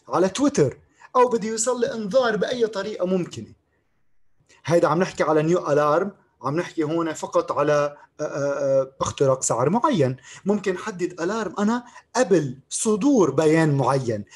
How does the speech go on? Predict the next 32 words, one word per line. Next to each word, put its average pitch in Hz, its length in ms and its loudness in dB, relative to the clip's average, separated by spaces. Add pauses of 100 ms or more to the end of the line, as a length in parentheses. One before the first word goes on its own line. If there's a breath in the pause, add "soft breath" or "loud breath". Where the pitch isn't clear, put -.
(180 loud breath)
قبل 277 180 2
ال 277 100 -4
اف 269 180 0
او 262 80 2
ام 254 100 -4
سي 277 200 -2
بثلاث 247 320 -2
دقايق 262 460 0
بدي 196 280 0
إنذار 220 500 4
لأنه 180 320 0
بده 151 200 -2
يكون 190 280 -4
متواجد 170 640 4
على 151 200 0
الشاشة. - 460 -2 (560)
كتير 147 280 -10
منيح، 147 360 -6 (260 loud breath)
بضغط 151 300 -2
على 123 160 -8
نيو 135 280 -8
alarm 147 440 -2
هون، 185 300 -4 (240 soft breath)
كمان 151 340 0
بفوت 156 340 -4
على 135 200 0
البروفايدر 185 680 -4
أو 127 200 -8
على 127 260 -10
إلى 147 120 -8
ما 123 140 -12
هنالك، 214 440 -4